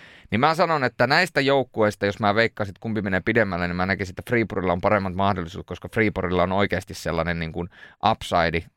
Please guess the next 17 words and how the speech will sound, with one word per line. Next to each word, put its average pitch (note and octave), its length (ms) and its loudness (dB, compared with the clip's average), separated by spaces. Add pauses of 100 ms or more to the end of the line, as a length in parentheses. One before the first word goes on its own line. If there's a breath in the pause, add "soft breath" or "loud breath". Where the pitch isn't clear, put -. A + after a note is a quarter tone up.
Davos A2+ 320 2
on F#2 140 0
vähän F#2 240 0
semmonen, D#2+ 400 -4
niin D2+ 160 -8
kuin, - 200 -10
o-, D2+ 140 -4
mulle A2+ 340 0
on F2 60 4
ollut F#2 160 2
vähän F#2+ 220 -2
semmonen E2+ 300 -6
tasapaksu F#2+ 580 -2
koko F#2 260 -8
kauden, F2 420 2 (500 soft breath)
pois C#3+ 260 4
lukien F#2+ 480 0